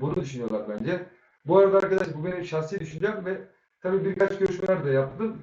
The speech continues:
Bunların neticesinde aklımda oturan fikirler. Yani dediğim gibi devlet az parayla başarılı bir kamu çerçeve protokolü yaptığını izlenimini verecek. Oradan çıkan sendikalarda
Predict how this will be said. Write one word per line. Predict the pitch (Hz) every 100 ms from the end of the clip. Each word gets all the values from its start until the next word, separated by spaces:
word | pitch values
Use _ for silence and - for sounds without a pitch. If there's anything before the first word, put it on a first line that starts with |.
| 135
Bunların | 170 180 170
neticesinde | 151 - 143 147 170 208 - - - _ _
aklımda | 160 170 165 165 190
oturan | 202 - 156 165 190 196 - -
fikirler. | 170 170 127 160 190 - - _ -
Yani | 190 180 170 190 - -
dediğim | 170 170 170
gibi | 143 170 170
devlet | 156 165 180 175
az | 147 175 -
parayla | 135 127 180 151
başarılı | 156 160 156 143
bir | 123
kamu | 143 135
çerçeve | 135 117 117 110
protokolü | 127 131 139 185 - - _ _ 147
yaptığını | 180 - 190 190 202 - - _ -
izlenimini | 185 180 190 196 190
verecek. | 139 190 185 - _ _ _
Oradan | 180 196 196 190
çıkan | - 190
sendikalarda | - 180 180 175 180 180 190 190 -